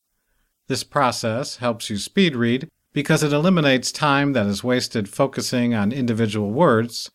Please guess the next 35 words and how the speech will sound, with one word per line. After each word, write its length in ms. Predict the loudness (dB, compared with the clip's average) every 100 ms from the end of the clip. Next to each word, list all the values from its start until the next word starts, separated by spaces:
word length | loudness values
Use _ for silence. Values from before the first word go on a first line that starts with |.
| _
and 140 | -2 2
rather 300 | 4 2 0
puts 340 | 0 0 0
the 160 | 0 0
emphasis 580 | 0 -2 -2 -2 -2 0
on 200 | 0 2
groups 320 | 0 0 -4
of 120 | -2
words 520 | 0 0 -2 -6 -12 -8
or 120 | -6
chunks. 600 | -4 -2 -4 -4 -18 -20 _ _ _ _ _ _ _ _ _ _ _
Train 320 | 0 2 4 4
your 180 | 2
eyes. 600 | 2 2 0 -6 -12 -14 -18 _ _ _ _ _ _ 0
Eyes 340 | 2 2 0
are 80 | 0
able 260 | 0 0 0
to 60 |
look 300 | 0 0 0
at 340 | 0 0 -2 -6
and 200 | -8 -4
focus 520 | 0 0 0 -4 -2
on 300 | 0 0 0
just 340 | 0 -2 -2
over 360 | -2 0 0 -2
one 320 | 0 0 0
and 120 | 0
a 60 | 0
half 320 | 0 -2 -2
inches 500 | -4 -4 -4 -4 -4
of 140 | -4 -4
a 20 |
line 300 | -2 -2 -2
of 100 | -2
text, 480 | -4 -4 -8 -16